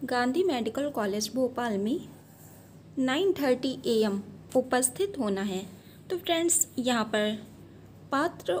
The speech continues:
और अपात्र दोनों candidates की सूची यहाँ पर जारी कर दी गई है। तो यहाँ पर इस list में आप लोग अपना नाम check कर सकते हैं। और फ्रेंड्स, जो भी candidates यहाँ पर not eligible हैं, वो यहाँ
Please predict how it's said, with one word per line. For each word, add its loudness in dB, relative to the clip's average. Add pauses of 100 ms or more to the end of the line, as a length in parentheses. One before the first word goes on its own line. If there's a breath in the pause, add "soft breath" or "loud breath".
(140)
और 4
अपात्र -4 (220)
दोनों -2
candidates 0
की -2
सूची -6
यहाँ -4
पर -4
जारी -4
कर -2
दी -4
गई -2
है। -4 (680 loud breath)
तो 0
यहाँ 2
पर 0 (140)
इस 2
list 2
में -2
आप -6
लोग -2
अपना -2
नाम 0
check 0
कर 0
सकते -4
हैं। 0 (360 loud breath)
और 0
फ्रेंड्स, 4 (800)
जो 2
भी 2
candidates 2 (100)
यहाँ 0
पर 0
not 2
eligible 2
हैं, -2 (480 loud breath)
वो 4
यहाँ 4